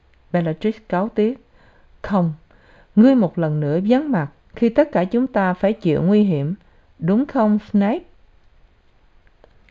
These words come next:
"Tôi được lệnh phải giữ bí mật," Snape nói. "Có thể cô không đồng ý với cách làm của chúa tể hắc ám. Có thể cô nghĩ là chuyện lão Dumbledore không quan tâm tới việc tôi có gia nhập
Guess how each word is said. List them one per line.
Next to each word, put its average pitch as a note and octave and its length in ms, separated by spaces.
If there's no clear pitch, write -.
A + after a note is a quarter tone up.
"Tôi F#3 220
được D3+ 200
lệnh C#3+ 220
phải E3 160
giữ C#3+ 220
bí G#3 180
mật," E3 200
Snape F#3 260
nói. F#3 300
"Có C4 100
thể A3+ 160
cô G#3+ 300
không A#3 260
đồng D#3+ 200
ý F#3+ 280
với A#3+ 80
cách C#4+ 260
làm D#3 280
của E3 200
chúa B3+ 200
tể C#3 180
hắc A3 300
ám. F3+ 240
Có C4+ 100
thể C4+ 160
cô B3 200
nghĩ F3+ 280
là G3+ 180
chuyện D3 440
lão D#3+ 360
Dumbledore F3+ 600
không C4 280
quan A3+ 240
tâm G#3 260
tới A#3+ 180
việc F3 280
tôi F#3+ 200
có A#3 120
gia A3 220
nhập D#3 280